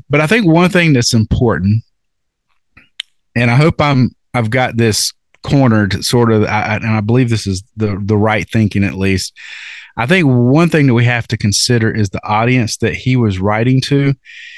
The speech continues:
He's mainly writing to other Christians. So this really isn't a statement that's meant for an unbeliever.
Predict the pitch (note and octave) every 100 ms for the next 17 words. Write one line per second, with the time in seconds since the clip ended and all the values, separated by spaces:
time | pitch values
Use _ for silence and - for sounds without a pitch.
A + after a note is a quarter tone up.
0 | - _ C3+ B2 A2+ A2 A#2+ C3+ D3 D3
1 | C3 B2+ C3+ C3 - A2 A2 A2+ G#2 -
2 | - G#2 - C3+ C3+ C3 - A#2 A#2 D3
3 | - C#3+ F3 E3+ C3+ C3+ B2 A#2 G#2+ -
4 | - - A#2 G#2+ G2+ - F2+ - F#2+ G#2+
5 | - - G2 F#2 G#2 G2 E2+ D2+ D#2+ G2
6 | D3+ E3+